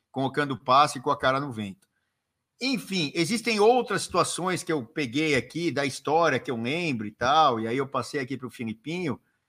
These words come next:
pra gente relembrar. Só que é o seguinte:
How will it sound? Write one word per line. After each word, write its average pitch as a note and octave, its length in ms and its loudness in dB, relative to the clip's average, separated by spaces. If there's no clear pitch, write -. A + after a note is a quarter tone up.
pra D3+ 200 4
gente D#3+ 360 -2
relembrar. C3 840 2
Só C4+ 240 6
que C4+ 140 -6
é C#4 40 -2
o A#3 40 -2
seguinte: G3 640 -4